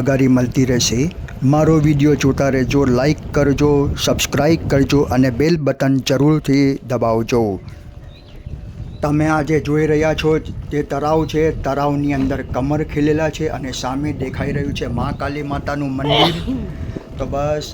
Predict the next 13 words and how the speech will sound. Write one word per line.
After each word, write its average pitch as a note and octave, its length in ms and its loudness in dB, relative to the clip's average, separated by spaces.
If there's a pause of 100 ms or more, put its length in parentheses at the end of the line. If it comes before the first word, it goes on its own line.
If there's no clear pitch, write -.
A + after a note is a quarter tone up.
હવે C3 200 -8 (120)
થોડીક C#3+ 360 -6
ક્ષણમાં C3+ 680 -6
આપને C3 280 -8 (100)
પહોંચવાની B2+ 1000 -8 (120)
તૈયારીમાં A#2+ 1400 -8 (160)
છે. C3 140 -8 (960)
તો A#2+ 140 -8
બસ D#3+ 420 -4 (320)
મિત્રો, C#3+ 320 -6
હવે C#3 180 -6
આવી C#3 300 -6
ગયું D3+ 360 -6